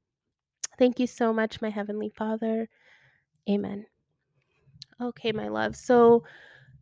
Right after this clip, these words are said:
<sighs> what I'm gonna do is I'm gonna share with you the messages that I received while I was staring at the tree, and I'm also just, I'm, right now, I have my eyes closed, so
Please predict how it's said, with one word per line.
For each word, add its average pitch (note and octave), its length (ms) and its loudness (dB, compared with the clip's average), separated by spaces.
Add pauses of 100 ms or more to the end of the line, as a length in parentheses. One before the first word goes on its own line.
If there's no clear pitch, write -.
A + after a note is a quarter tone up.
(340)
<sighs> - 400 -12
what C#4 160 0
I'm D#4+ 140 2
gonna G4+ 240 4
do B3 280 4
is A#3+ 220 0
I'm A#3+ 160 2
gonna B3+ 520 2
share B3+ 280 0
with D#4+ 180 0
you D4 120 0
the C#4 100 -2
messages G#3 760 -4
that A3 200 -4
I G#3+ 520 -2 (100)
received A#3 880 -2 (1120)
while G#3 260 2
I G#3+ 100 2
was B3+ 140 0
staring G#3 400 -2
at A#3 100 -2
the G4+ 100 -2
tree, A3+ 420 -2 (400)
and C4+ 100 2
I'm D4 120 4
also G#4 480 4
just, D4+ 380 -2
I'm, C4+ 280 2
right C4+ 200 2
now, B3 220 2
I A#3+ 120 2
have B3 200 2
my B3 200 -2
eyes G3 280 -2
closed, - 760 -2 (540)
so C4 640 4